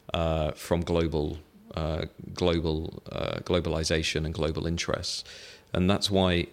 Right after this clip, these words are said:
national conservatives are supportive of,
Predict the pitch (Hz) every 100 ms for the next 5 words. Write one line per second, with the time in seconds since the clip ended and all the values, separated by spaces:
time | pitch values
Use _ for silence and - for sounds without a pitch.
0 | - 90 82 92 82 90 - 95 90 87
1 | 90 82 - - - - 82 80 80 78
2 | - - _ - 80 - 98 95 87 85
3 | 80